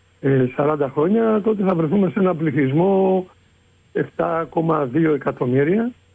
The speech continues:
Εάν, ε, όμως, ε, βελτιωθεί και πάμε στο ενάμιση παιδί, τότε θα πάμε σε ένα επίπεδο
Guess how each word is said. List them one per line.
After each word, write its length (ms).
Εάν, 400
ε, 140
όμως, 480
ε, 200
βελτιωθεί 760
και 100
πάμε 420
στο 260
ενάμιση 480
παιδί, 420
τότε 480
θα 80
πάμε 400
σε 120
ένα 200
επίπεδο 680